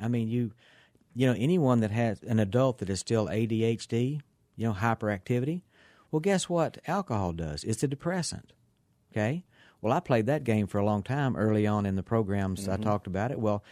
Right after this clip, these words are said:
Speaker 1: it, it, it deadened my pain well enough to where I could actually feel like I was okay. I, I, I could escape.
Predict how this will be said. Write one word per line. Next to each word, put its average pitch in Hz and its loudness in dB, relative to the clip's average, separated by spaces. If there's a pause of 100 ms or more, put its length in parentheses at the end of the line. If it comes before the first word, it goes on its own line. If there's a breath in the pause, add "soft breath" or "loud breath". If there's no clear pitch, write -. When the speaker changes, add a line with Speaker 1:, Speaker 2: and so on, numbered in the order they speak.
(240 loud breath)
Speaker 1:
it, 151 2 (140)
it, 151 -2 (140)
it 143 0
deadened 123 2
my 147 2
pain 110 -2
well 143 0
enough 101 0
to 110 -4
where 104 0
I 139 0
could 101 -4
actually 101 -2 (1300 soft breath)
feel 165 2
like 117 4
I 117 2
was 110 0 (180)
okay. 156 2 (440)
I, 127 2 (280)
I, 120 -2
I 135 0
could 110 -4
escape. - -2